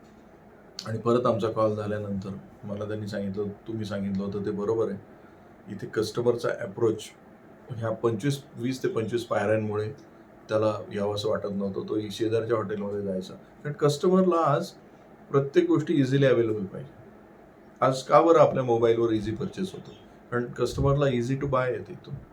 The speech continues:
easy to, easy approach आहे तिथे. तिथे,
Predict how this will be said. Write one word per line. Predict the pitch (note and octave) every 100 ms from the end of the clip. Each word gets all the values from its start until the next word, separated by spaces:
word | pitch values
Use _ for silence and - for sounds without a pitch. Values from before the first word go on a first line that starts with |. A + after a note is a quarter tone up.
| - A#2+
easy | B2 B2+
to, | C3+ A#2+ - - - - A#2+
easy | B2 C3+
approach | - A#2+ A2+
आहे | G2+
तिथे. | F#2 F#2 F#2+ - - - - -
तिथे, | A#2 B2+ B2 -